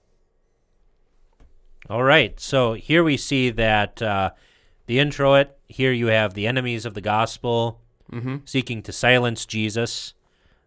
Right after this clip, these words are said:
Speaker 1: uh, and this is a great prayer for today, to give peace to those who wait on God, for those who believe in him,
Speaker 2: Mm-hmm.
Speaker 1: that the prophets be proven faithful, because there are many false prophets in the world,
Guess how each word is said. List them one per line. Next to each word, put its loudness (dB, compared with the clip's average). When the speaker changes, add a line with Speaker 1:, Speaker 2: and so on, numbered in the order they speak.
Speaker 1:
uh, -8
and -2
this -2
is -4
a 0
great 2
prayer 6
for 0
today, -2
to -18
give -2
peace -2
to -12
those -4
who -10
wait -4
on -10
God, -6
for -12
those -2
who -6
believe -2
in -8
him, -4
Speaker 2:
Mm-hmm. -8
Speaker 1:
that 2
the -10
prophets 4
be -4
proven -2
faithful, 0
because -4
there -2
are -2
many -6
false -4
prophets -6
in -12
the -10
world, -8